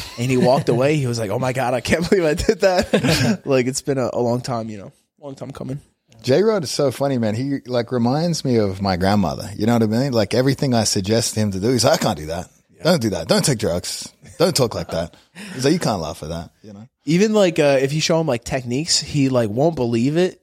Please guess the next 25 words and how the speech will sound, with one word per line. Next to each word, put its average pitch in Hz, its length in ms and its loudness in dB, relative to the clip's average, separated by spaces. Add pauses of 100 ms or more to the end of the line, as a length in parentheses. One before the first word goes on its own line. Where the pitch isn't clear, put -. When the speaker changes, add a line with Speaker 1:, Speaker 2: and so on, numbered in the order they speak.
Speaker 1:
until, 123 360 -2
like, 113 140 0
it 101 100 -8
happens 110 400 -8
to 123 80 -8
him 101 100 -8
a 92 60 -10
hundred 110 260 -10
times 69 300 -14
or 131 40 -18
something. - 400 -20 (480)
He's 101 200 -20
very 104 260 -12
finicky. 104 540 -14 (100)
Speaker 2:
Which, 143 140 -4
which - 40 -2
is 147 120 2
funny 175 260 2 (140)
for 131 100 0
a 123 60 2
guy 127 160 4
that 104 260 0
loves 117 240 0
buggy 131 280 0
jokes. - 380 -12